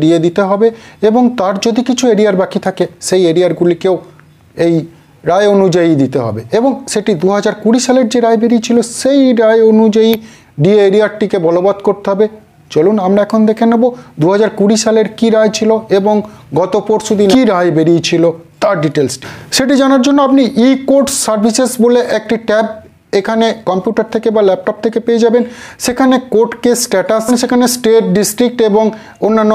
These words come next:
বিভিন্ন ধরনের আইটেমসগুলি দিয়ে আপনি সেই কোর্ট কেসের ডিটেলসটি, অর্ডারের ডিটেলসটি বার করে নিতে পারবেন, অথবা ক্যালকাটা হাইকোর্টের পেজে গিয়েও আপনি এই ডিটেলস তথ্যটি বার করে নিতে পারবেন। এখন আমি এই দুটিকে already নামিয়ে রেখেছি এবং সেখান থেকে দেখে নেব গত পরশুদিন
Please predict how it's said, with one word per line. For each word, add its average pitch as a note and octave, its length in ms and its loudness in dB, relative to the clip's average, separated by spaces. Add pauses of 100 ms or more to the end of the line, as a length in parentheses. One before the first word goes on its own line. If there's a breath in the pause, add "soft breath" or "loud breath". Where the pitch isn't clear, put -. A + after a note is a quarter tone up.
(200)
বিভিন্ন A3 240 2 (100)
ধরনের G#3 300 0
আইটেমসগুলি A3+ 600 0
দিয়ে A#3+ 140 4 (260)
আপনি E3+ 200 -2 (300)
সেই F#3+ 200 0
কোর্ট F#3 180 0
কেসের G3 300 -2
ডিটেলসটি, G#3+ 500 -2 (440)
অর্ডারের F#3 400 2
ডিটেলসটি G3+ 460 -2
বার D#3+ 180 0
করে G3 180 2
নিতে G#3 160 -2
পারবেন, G#3+ 200 2 (320 loud breath)
অথবা C#4+ 300 -2
ক্যালকাটা B3+ 420 0
হাইকোর্টের C#4 420 0
পেজে C#4 240 2
গিয়েও C#4 240 4
আপনি A#3 180 2 (400 loud breath)
এই G#3 140 2
ডিটেলস A3 400 0
তথ্যটি F#3 400 -2
বার C#3 180 0
করে A#2 200 0
নিতে A2 200 -4
পারবেন। G#2 220 -6 (220)
এখন C4 180 -2 (180)
আমি A3 140 2 (160)
এই G3+ 120 0
দুটিকে A3+ 260 -2 (140)
already G#3 380 2
নামিয়ে G#3+ 280 2
রেখেছি A#3+ 260 -2 (100)
এবং C4+ 120 4 (160)
সেখান C4 340 0
থেকে C4+ 160 0 (100)
দেখে C4 240 -2
নেব B3+ 140 2 (500 loud breath)
গত F#3+ 140 0 (120)
পরশুদিন A#3 420 0